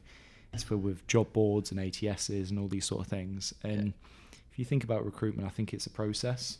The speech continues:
Speaker 2: Yeah.
Speaker 1: You know, an A T S or a job board or your C R M or whatever it might be, is just part of the process. And
Speaker 2: Mm-hmm.
Speaker 1: if one is better than the other, it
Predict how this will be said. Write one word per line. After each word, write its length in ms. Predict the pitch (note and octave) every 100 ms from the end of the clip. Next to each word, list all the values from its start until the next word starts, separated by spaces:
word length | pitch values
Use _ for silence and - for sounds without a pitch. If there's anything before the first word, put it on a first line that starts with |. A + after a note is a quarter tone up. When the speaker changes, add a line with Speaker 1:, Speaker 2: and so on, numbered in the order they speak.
| -
Speaker 2:
Yeah. 240 | G#2+ A#2 -
Speaker 1:
You 240 | A2+ G#2
know, 80 | G2
an 100 | G2
A 120 | G#2
T 240 | - G#2 G#2
S 260 | G2+ -
or 60 | F#2+
a 20 |
job 220 | - G2 -
board 340 | G2+ G2 G2
or 80 | F#2+
your 160 | F#2 -
C 180 | - G2
R 120 | G2
M 180 | G2+ G2
or 80 | F#2
whatever 340 | G#2+ C3 A2+
it 60 | -
might 200 | G2+ -
be, 260 | G#2 F#2 - - - -
is 140 | A2 G2
just 260 | - G2+
part 200 | - G#2
of 60 | G2
the 60 | -
process. 680 | G#2+ G#2 - - - -
And 160 | G#2 G2
Speaker 2:
Mm-hmm. 80 | G#2+
Speaker 1:
if 200 | G#2+ A#2
one 380 | A#2+ A2+ G#2 - - - -
is 100 | -
better 280 | G#2+ - G2
than 40 |
the 140 | G2+ G#2
other, 260 | G#2+ G2+ G2
it 160 | F#2